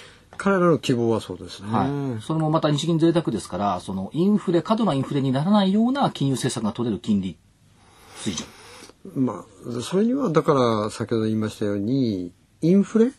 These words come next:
Speaker 2: はい。
Speaker 1: というのを後ろ側に
Speaker 2: ええ。
Speaker 1: 入れておかないと、
Speaker 2: ええ。
Speaker 1: 彼らインフレしか責任がない。
Speaker 2: はい。
Speaker 1: デフレの時には責任がないんですよ。
Speaker 2: ええ。
Speaker 1: ノーコンサーンなんですよね。
Speaker 2: そもそもその設立の経緯が、中央銀行はインフレを防ぐのが主たる役割みたいな。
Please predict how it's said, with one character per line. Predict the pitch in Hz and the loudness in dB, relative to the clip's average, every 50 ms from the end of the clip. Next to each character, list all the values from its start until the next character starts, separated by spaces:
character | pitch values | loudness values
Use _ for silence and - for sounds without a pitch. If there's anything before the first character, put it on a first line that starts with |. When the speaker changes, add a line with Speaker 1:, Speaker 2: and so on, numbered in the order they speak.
| _ - | _ -10
Speaker 2:
は | - - 185 | -8 -6 -8
い。 | 160 - - _ _ | -8 -10 -16 _ _
Speaker 1:
と | - 208 208 | 0 2 4
い | 208 | 4
う | 208 | 6
の | 220 226 208 | 6 6 6
を | 151 | 4
後 | 131 117 - 139 | 4 4 4 4
ろ | 131 127 | 4 4
側 | 123 123 120 120 | 4 4 4 4
に | 120 135 175 175 127 98 - | 4 4 4 2 2 0 -2
Speaker 2:
え | - 110 92 78 - | -4 -6 -6 -8 -12
え。 | - _ - 156 | -18 _ -2 2
Speaker 1:
入 | 160 220 | 4 4
れ | 226 | 4
て | 208 226 | 6 4
お | 214 208 196 | 4 4 4
か | - 208 | 2 2
な | 196 190 185 165 | 4 4 4 4
い | 123 95 87 - - | 2 2 -2 -6 -2
と、 | - 127 | 0 2
Speaker 2:
え | 117 107 92 87 90 - _ _ - - - - | 2 2 0 -2 -6 -12 _ _ -20 -20 -20 -18
え。 | - | -2
Speaker 1:
彼 | - - 247 262 196 | 2 2 4 4 4
ら | 147 120 - - | 2 0 0 2
イ | - 240 294 | 4 6 6
ン | 330 320 294 | 6 6 6
フ | 269 339 | 6 6
レ | 330 254 | 4 4
し | - - | 4 2
か | - 143 | 0 0
責 | - - 143 120 151 | 2 2 2 2 4
任 | 135 131 | 4 4
が | 127 117 | 4 4
な | 110 107 101 | 2 0 -2
い。 | 90 87 - - | -4 -6 -8 -8
Speaker 2:
は | - 110 | -6 -6
い。 | 90 73 - - _ | -6 -8 -12 -14 _
Speaker 1:
デ | - 147 143 190 226 | -4 4 6 8 8
フ | 240 285 | 8 8
レ | 320 302 | 6 6
の | 285 | 4
時 | 262 302 269 247 | 4 4 4 4
に | 196 131 | 4 2
は | 110 | 2
責 | - 135 120 - 160 | 0 0 0 2 2
任 | 165 | 4
が | 165 165 | 4 4
な | 156 151 127 | 4 2 0
い | |
ん | 101 | -2
で | - - | -4 -8
す | - | -12
よ。 | - - | -6 -2
Speaker 2:
え | 139 | 0
え。 | 120 107 82 - - _ _ _ _ _ _ _ _ _ _ _ - - - | 0 0 -2 -6 -12 _ _ _ _ _ _ _ _ _ _ _ -10 0 2
Speaker 1:
ノ | 165 190 190 | 4 4 6
ー | 202 | 8
コ | 214 | 6
ン | 208 190 | 6 8
サ | - 214 196 | 8 6 6
ー | |
ン | 165 131 | 6 4
な | 101 87 | 0 -4
ん | 87 80 | -8 -12
で | - | -14
す | - - | -12 -10
よ | - | -10
ね。 | 139 165 | -10 -6
Speaker 2:
そ | - - | -4 0
も | 240 233 | 2 2
そ | 160 180 | 4 4
も | 156 135 | 2 2
そ | - 143 | 2 0
の | 123 120 120 127 - | 0 0 -2 -4 -4
設 | 131 - 160 - - 240 | -4 -2 0 2 2 2
立 | 247 - - | 2 2 4
の | 226 214 | 2 2
経 | 175 226 208 180 | 4 6 6 6
緯 | 151 | 6
が、 | 135 113 90 85 - | 6 2 -2 -4 -6
中 | - - 202 220 | -4 0 2 4
央 | 233 233 214 | 4 4 4
銀 | 196 220 220 190 147 | 6 6 6 4 4
行 | - 139 117 104 | 2 0 0 2
は | 104 98 | 0 0
イ | 113 147 | 2 2
ン | 180 170 | 2 2
フ | - 208 | 2 4
レ | 196 | 4
を | 185 | 4
防 | 175 - - 262 | 4 4 2 0
ぐ | 240 240 | 2 2
の | 196 | 2
が | 127 110 | 2 2
主 | - - - | -2 0 2
た | 202 202 | 2 4
る | 143 | 4
役 | 113 101 - - 147 | 2 0 0 2 4
割 | 143 147 131 | 4 4 4
み | 107 | 2
た | 87 92 | 0 -4
い | 85 | -8
な。 | 82 76 - | -10 -12 -14